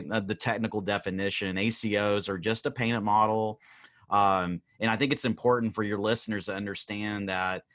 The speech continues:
you know, uh, that it's, it's part of value-based care and part of the movement, but, and they're, they are linked, but A C Os don't epitomize the health value 'cause there's so much more that goes into it.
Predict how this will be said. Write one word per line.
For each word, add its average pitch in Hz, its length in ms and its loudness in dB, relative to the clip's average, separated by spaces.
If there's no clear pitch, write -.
you 107 100 -4
know, 104 120 0
uh, 92 480 -2
that 104 180 -4
it's, 110 300 -4
it's 120 260 -2
part 170 200 6
of 113 80 2
value-based 98 640 -2
care 92 260 -2
and 95 100 -2
part 131 220 2
of 120 60 -2
the 107 80 0
movement, 101 680 -2
but, 98 220 -2
and 104 100 -2
they're, 107 160 2
they 113 180 2
are 139 220 4
linked, 143 500 0
but 98 320 0
A 135 40 0
C 131 260 0
Os 120 280 4
don't 113 420 0
epitomize 95 960 -2
the 92 140 -8
health 117 240 2
value 101 460 2
'cause 90 200 -8
there's 101 160 -6
so 110 400 0
much 107 260 0
more 104 160 -4
that 95 140 -6
goes 92 260 -6
into 98 380 -6
it. 90 200 -6